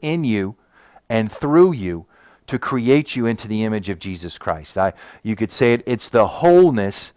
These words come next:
of holiness, the wholeness of holiness that, that God desires for us to, to just more and more line up our lives and just put it under his, um, submission and obedience and say, "God, what do you want for my kids? What do you want for my spouse? What do you want for my work?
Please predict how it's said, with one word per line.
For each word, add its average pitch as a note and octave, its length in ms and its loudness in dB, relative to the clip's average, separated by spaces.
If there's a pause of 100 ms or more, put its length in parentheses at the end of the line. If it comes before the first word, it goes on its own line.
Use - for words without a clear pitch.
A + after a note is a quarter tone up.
(340)
of A2+ 120 0
holiness, G#2 680 -2 (160)
the A2 200 4
wholeness C3+ 640 0 (340)
of G2 140 -8
holiness G2 420 -4
that, A#2 160 0 (400)
that G#2+ 220 -6
God A2+ 240 2
desires G#2 500 -4
for - 180 -10
us G2 260 -4
to, G2 120 -14
to G2 180 -12
just F#2 300 -12
more A2 320 -4
and G#2 100 -4
more G2+ 400 -2 (280)
line G#2 440 0
up G#2 300 -4
our G2 180 -2
lives F#2+ 460 -2
and E2 100 -12
just F2+ 200 -14
put A2 180 -6
it A2 180 -6
under F#2+ 280 -8
his, G2 420 -6 (120)
um, F2+ 220 -6
submission G2+ 540 -8
and F#2+ 140 -10
obedience F#2 480 -8
and E2+ 100 -18
say, F2+ 120 -10
"God, F#2 240 0 (300)
what G2+ 120 -6
do A2 60 -2
you A2+ 80 0
want A2 160 -2
for G2 100 -10
my F#2 100 -4
kids? G#2 360 -6
What A#2+ 80 -8
do G#2+ 40 -8
you G2+ 60 -8
want F2+ 160 -10
for F2+ 100 -16
my E2+ 120 -10
spouse? G#2 500 -4
What G#2+ 60 -12
do A2 40 -8
you G#2+ 60 -8
want F#2+ 180 -10
for F2 100 -18
my E2 120 -14
work? G2 320 -6